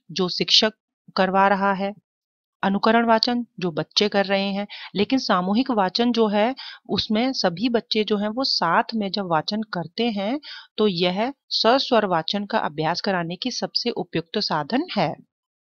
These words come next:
नेक्स्ट देखिए क्वेश्चन नाइन, मौन वाचन कब शुरू करना चाहिए? ऑप्शन है तीसरी कक्षा से, चौथी कक्षा से, छठी कक्षा से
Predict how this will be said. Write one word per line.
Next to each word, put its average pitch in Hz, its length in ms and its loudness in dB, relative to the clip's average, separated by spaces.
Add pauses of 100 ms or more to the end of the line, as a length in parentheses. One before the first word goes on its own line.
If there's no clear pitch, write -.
(880)
नेक्स्ट 190 340 4
देखिए 254 360 2
क्वेश्चन 240 440 2
नाइन, 156 360 2 (340)
मौन 233 240 10
वाचन 233 360 4 (100)
कब 262 140 6
शुरू 220 280 2
करना 175 340 0
चाहिए? 156 460 -4 (840)
ऑप्शन 247 400 2
है 208 180 2 (120)
तीसरी 214 340 2
कक्षा 214 440 0
से, 208 280 -2 (300)
चौथी 180 360 -2
कक्षा 196 440 -2
से, 202 280 -4 (300)
छठी 226 320 0
कक्षा 196 440 0
से 190 280 -4